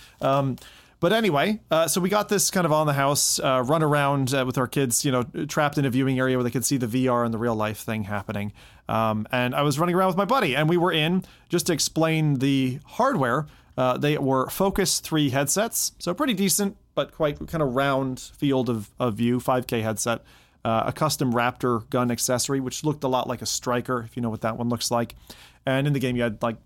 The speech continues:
a selection of three weapons, uh, the best of which I think was the crossbow, surprisingly, for, uh, you know, the, um, the Walking Dead fans might, might appreciate that.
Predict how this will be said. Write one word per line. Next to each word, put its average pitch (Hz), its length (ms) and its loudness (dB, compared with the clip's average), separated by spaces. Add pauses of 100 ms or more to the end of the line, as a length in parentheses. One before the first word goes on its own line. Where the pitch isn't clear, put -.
a - 80 -6
selection 127 420 -4
of 117 140 -4
three - 240 -2
weapons, 160 560 -2
uh, 117 140 -6
the 113 80 -8
best 127 260 0
of 120 80 -4
which 117 160 -2
I 117 60 -2
think 107 160 -6
was 107 100 -4
the 113 80 -6
crossbow, 175 640 0 (380)
surprisingly, 117 680 -4
for, 104 240 -8 (560)
uh, 104 360 -2 (200)
you 127 100 -4
know, 110 160 -2
the, 110 380 -2
um, 101 300 -2
the 127 80 -2
Walking 117 300 0
Dead 113 200 -2
fans 135 380 -4
might, 110 160 -4 (100)
might 113 120 -6
appreciate 107 420 -8
that. 110 200 -6